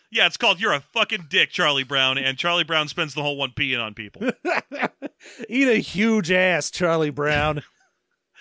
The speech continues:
Speaker 1: And in it, he eats a huge ass.
Speaker 2: Yeah. That's, at the end of the movie, he finds the huge ass.
Speaker 1: Mm-hmm.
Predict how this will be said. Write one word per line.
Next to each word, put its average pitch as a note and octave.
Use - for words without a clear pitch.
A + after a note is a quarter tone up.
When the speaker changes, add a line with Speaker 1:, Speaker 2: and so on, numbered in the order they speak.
Speaker 1:
And F#3
in G3
it, A#3
he F#3+
eats F3+
a -
huge G3+
ass. F#3
Speaker 2:
Yeah. A#3+
That's, F#3+
at F#3+
the G3
end B3+
of B3+
the B3+
movie, G#3+
he E3+
finds F#3+
the F#3
huge F3+
ass. C3
Speaker 1:
Mm-hmm. G3